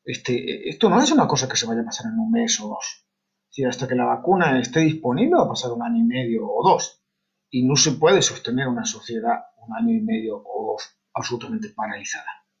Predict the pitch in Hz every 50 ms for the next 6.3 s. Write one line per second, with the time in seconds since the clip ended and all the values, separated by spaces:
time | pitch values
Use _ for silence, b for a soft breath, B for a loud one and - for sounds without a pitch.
0 | _ _ _ _ _ _ _ _ _ _ _ - 127 120 123 139 151 151 156 156
1 | - - 175 185 180 185 190 180 165 165 165 170 185 196 190 196 180 156 139 131
2 | 151 165 175 170 156 151 156 151 139 127 139 131 - 151 160 160 156 135 131 123
3 | - 123 117 117 117 113 - - - 240 269 - - _ _ _ _ _ _ _
4 | 175 165 170 175 208 233 254 - - _ _ _ _ _ _ _ _ _ _ _
5 | _ 127 127 127 139 156 156 151 - 151 139 - - - - 127 120 120 123 131
6 | 151 185 202 - - -